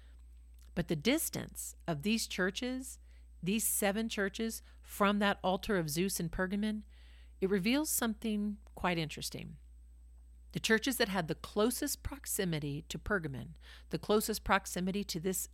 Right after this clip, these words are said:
quote, seat of Satan, they struggled or suffered the greatest. While churches that were the furthest away, like Laodicea and Ephesus,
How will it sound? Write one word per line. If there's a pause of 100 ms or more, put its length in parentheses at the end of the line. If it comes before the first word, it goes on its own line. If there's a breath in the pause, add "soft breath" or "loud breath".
quote,
seat
of
Satan, (720 soft breath)
they
struggled
or
suffered
the
greatest. (800 soft breath)
While
churches
that
were
the
furthest
away,
like
Laodicea
and
Ephesus,